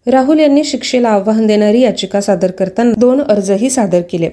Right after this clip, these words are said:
पहिल्या अर्जाद्वारे राहुल यांनी नियमित जामीन मिळण्याची विनंती केली, तर दुसऱ्या अर्जात त्यांनी शिक्षेला स्थगिती देण्याची विनंती केली. न्यायालयाने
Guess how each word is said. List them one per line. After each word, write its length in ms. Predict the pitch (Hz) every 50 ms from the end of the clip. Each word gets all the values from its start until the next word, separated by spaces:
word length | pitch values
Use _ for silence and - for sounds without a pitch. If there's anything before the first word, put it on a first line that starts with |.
| - - _ _ -
पहिल्या 280 | 226 220 220 214 233
अर्जाद्वारे 600 | 240 - 214 196 190 208 196 190 196 196 190 226 247
राहुल 280 | 247 202 185 202 190
यांनी 280 | 185 196 190 185 190 196
नियमित 460 | 196 196 196 196 196 214 254 247 254
जामीन 380 | 226 - 196 180 175 190 226 294 311 - - -
मिळण्याची 560 | 240 240 233 226 226 226 226 226 226 - 311
विनंती 400 | 277 262 220 202 196 196 196 208
केली, 280 | 202 - 269 220 214 185 -
तर 80 | 214 196
दुसऱ्या 360 | 190 214 214 220 - 269 285
अर्जात 340 | - - 262 240 254 277 285
त्यांनी 340 | 302 294 - 220 208 202 202
शिक्षेला 460 | 202 - 226 220 - - 196 190 190
स्थगिती 440 | 202 196 - 214 190 175 180 - 180
देण्याची 420 | 160 180 175 170 175 170 - - 240
विनंती 360 | 233 196 170 165 165 165 170
केली. 260 | - - 165 151 143 - - -
न्यायालयाने 580 | 190 190 185 180 175 175 180 175 175 190 240